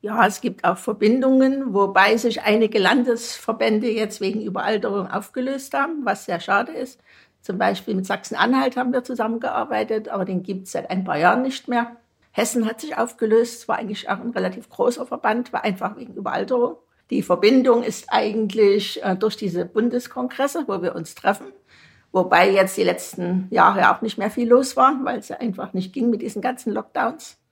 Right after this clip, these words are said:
Das heißt, wir hatten voriges Jahr in Cottbus einen sehr schönen Bundeskongress über die sorbische Sprache,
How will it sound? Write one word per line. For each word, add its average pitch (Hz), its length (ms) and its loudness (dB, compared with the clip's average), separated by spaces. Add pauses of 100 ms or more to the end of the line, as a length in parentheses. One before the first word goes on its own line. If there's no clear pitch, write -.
(260)
Das 190 140 -4
heißt, 190 260 0
wir - 100 0
hatten 185 320 -4
voriges 240 460 -4
Jahr 214 260 0
in 175 220 -4
Cottbus - 500 -8
einen 214 220 -6
sehr 220 220 -6
schönen 196 320 -4
Bundeskongress 226 960 -6
über 190 240 -4
die 196 80 -6
sorbische 190 420 -2
Sprache, 208 480 -2